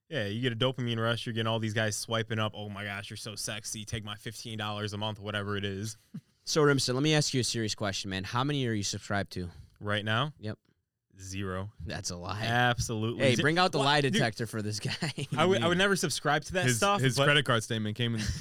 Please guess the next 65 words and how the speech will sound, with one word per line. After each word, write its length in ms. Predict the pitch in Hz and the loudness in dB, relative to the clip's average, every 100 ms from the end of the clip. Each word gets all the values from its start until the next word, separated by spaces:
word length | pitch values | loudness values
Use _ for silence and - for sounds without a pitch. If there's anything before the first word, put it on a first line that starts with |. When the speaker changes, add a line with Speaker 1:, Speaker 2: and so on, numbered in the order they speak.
| 220 | 0
Speaker 3:
in 100 | 190 | 2
the 100 | 202 | 2
Speaker 1:
<laughs> 0 | |
Speaker 3:
mail. 300 | 120 110 92 95 - _ _ _ - | 2 0 -4 -8 -16 _ _ _ -4
Speaker 1:
I 160 | 139 165 | 2 2
would 160 | 151 | 2
never, 260 | 139 156 160 139 | 2 2 0 -2
we 200 | 170 175 | 0 2
all 120 | 160 | 4
know 200 | 139 127 | 2 2
none 200 | 120 123 | 2 2
of 80 | 117 | 0
us 140 | 113 | -2
would 100 | 113 | -4
s-, 280 | - 123 113 | -6 -8 -10
subscribe 460 | - - - 107 101 | -10 -8 -4 -4 -2
to 80 | 107 | -4
that 160 | 101 | -4
stuff. 240 | - 101 92 | -4 -8 -8
It's, 200 | - - | -10 -12
it's 340 | 101 - - _ _ _ _ - | -10 -12 -12 _ _ _ _ -10
in 80 | 127 | -2
Speaker 3:
Speak 100 | 135 | 4
Speaker 1:
our 120 | 135 | 4
Speaker 3:
for 60 | 165 | 6
Speaker 1:
opinion, 160 | 135 120 | 4 2
Speaker 3:
yourself. 240 | 117 147 | 2 0
Speaker 1:
it's 80 | - | -2
stupid. 320 | - 143 147 _ _ - - | -2 -2 -2 _ _ -14 0
<laughs> 0 | |
Speaker 2:
<laughs> 0 | |
Speaker 3:
I 60 | - 156 - - - - _ - 381 370 - | 0 0 -8 -10 -14 -18 _ -8 -6 -2 0
don't 0 | |
know 80 | - | 4
Speaker 1:
No, 0 | |
Speaker 3:
what 40 | |
Speaker 1:
but 160 | 294 247 | 6 8
Speaker 3:
you're 120 | 220 | 8
Speaker 1:
let's 140 | 233 226 | 8 6
Speaker 3:
talking 40 | |
Speaker 1:
keep 80 | 240 | 4
Speaker 3:
about. 80 | 208 | 6
Speaker 1:
it 20 | |
Speaker 3:
Have 20 | |
you 60 | 196 | 8
Speaker 1:
real, 160 | 226 185 | 8 8
Speaker 3:
seen 100 | 147 | 6
Speaker 1:
man. 120 | 151 | 6
Speaker 3:
some 180 | 165 160 | 2 0
of 100 | 151 | 0
'em? 200 | 180 190 - _ | -2 -6 -12 _
Speaker 1:
Let's 180 | 147 160 | -2 -2
keep, 180 | 214 175 | 0 0
<laughs> 840 | - - - - - - - - - 277 311 190 | 2 0 0 -4 -6 -4 -2 -4 -4 -6 -4 -6
Speaker 3:
You're, 100 | 147 | -2
Speaker 1:
let's 180 | 170 - | -2 0
keep 180 | 220 | 0
Speaker 3:
you're 100 | 117 | 2
Speaker 1:
it 40 | 143 | 2
real. 240 | 185 135 | 4 2
Speaker 3:
crazy. 140 | - - - - - _ _ _ _ _ _ | -2 -12 -20 -20 -20 _ _ _ _ _ _
Speaker 1:
If 180 | 156 190 | -8 -4
you 120 | 208 | -2
just 140 | 165 | -2
Google 540 | 127 170 190 147 135 | 2 4 6 4 2